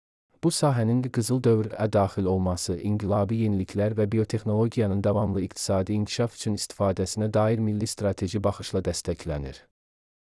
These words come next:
Mart ayında qabaqcıl bir Çin biotexnologiya şirkəti laboratoriyada yetişdirilmiş trombositlərin istehsalında klinik bir irəliləyişə nail olmuşdur ki,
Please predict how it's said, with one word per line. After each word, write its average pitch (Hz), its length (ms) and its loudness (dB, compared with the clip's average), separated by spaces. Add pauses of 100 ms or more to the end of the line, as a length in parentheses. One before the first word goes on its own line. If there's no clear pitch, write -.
(340)
Mart 135 280 2
ayında 98 460 2
qabaqcıl 113 580 2
bir 147 80 4
Çin 135 260 2
biotexnologiya 113 760 2
şirkəti 110 520 -2
laboratoriyada 110 720 2
yetişdirilmiş 98 640 0
trombositlərin 98 720 0
istehsalında 92 720 0
klinik 113 380 -2
bir 107 80 2
irəliləyişə 92 640 0
nail 95 240 2
olmuşdur 92 500 0
ki, 123 240 -2